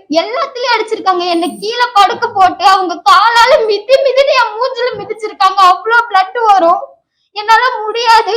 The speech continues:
கெஞ்சுவேன், கதறுவேன், 'அக்கா என்னை விட்டுருங்க, என்னால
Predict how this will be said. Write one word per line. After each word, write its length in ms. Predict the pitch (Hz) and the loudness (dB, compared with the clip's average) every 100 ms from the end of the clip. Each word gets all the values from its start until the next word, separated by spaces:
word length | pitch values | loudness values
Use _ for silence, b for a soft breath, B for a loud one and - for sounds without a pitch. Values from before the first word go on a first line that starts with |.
| 254 392 | -4 -2
கெஞ்சுவேன், 760 | 427 466 494 554 523 466 480 640 - _ _ _ _ _ _ - | -4 -4 0 2 4 2 0 -4 -14 _ _ _ _ _ _ -2
கதறுவேன், 640 | 370 381 494 494 415 403 | 0 0 0 2 4 4
'அக்கா 320 | 339 - 330 403 427 | 2 -2 2 2 2
என்னை 120 | 392 359 | -2 -6
விட்டுருங்க, 440 | 349 440 415 359 403 | -8 -8 -6 -4 -4
என்னால 260 | 370 320 | -2 0